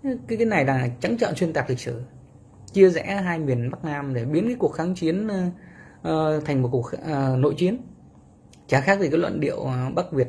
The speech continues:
ờ, xâm chiếm, cưỡng chiếm miền Nam của cái đám ngụy già đang sống nốt cái phần đời còn lại, ờ, hậu đu cảng ở bên Cali cả.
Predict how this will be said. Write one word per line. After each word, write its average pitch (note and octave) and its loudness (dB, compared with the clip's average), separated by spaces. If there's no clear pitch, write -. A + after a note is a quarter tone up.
ờ, A#2+ -2
xâm C#3+ -2
chiếm, F3+ 0
cưỡng - -4
chiếm F3 2
miền C3 4
Nam C#3+ 2
của A#2+ 0
cái D3 -4
đám D3+ -2
ngụy E3 -2
già A#2+ 0
đang C3+ -4
sống C#3+ -4
nốt G3 -2
cái F#3+ -4
phần A#2+ 0
đời A2+ 0
còn A#2+ 2
lại, B2 0
ờ, A#2 0
hậu D3 -2
đu C3+ 4
cảng A2+ -2
ở A2+ -4
bên B2+ 0
Cali C3 2
cả. A2+ -6